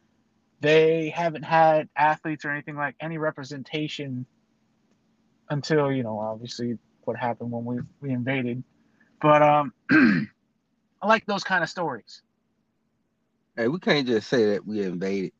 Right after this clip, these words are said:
Speaker 2: 'cause we really don't really
Speaker 1: All right,
Speaker 2: know.
Speaker 1: we didn't invade
Speaker 2: We
Speaker 1: it. We done
Speaker 2: really
Speaker 1: kicked somebody's ass and said, "F you, this is what we do."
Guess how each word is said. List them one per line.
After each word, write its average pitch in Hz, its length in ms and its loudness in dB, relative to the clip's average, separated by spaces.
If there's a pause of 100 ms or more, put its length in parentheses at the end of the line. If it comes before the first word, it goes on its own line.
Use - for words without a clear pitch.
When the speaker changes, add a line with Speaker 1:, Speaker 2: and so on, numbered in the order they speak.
(160)
Speaker 2:
'cause 92 100 -10
we 143 80 -2
really 151 240 4
don't 92 300 4
really 95 160 0
Speaker 1:
All 220 120 6
right, 196 80 4
Speaker 2:
know. 95 40 -2
Speaker 1:
we - 100 -2
didn't 240 240 -2
invade 196 260 0
Speaker 2:
We - 20 0
Speaker 1:
it. - 80 -4
We 226 140 2
done - 100 6
Speaker 2:
really 208 120 2
Speaker 1:
kicked 226 240 -8
somebody's 220 400 -2
ass 226 440 -4 (500)
and 170 180 -10
said, 165 240 -14 (440)
"F 196 220 -10
you, 196 280 -12 (340)
this 147 100 -16
is 160 60 -12
what 156 160 -6
we 147 80 -12
do." 127 120 -16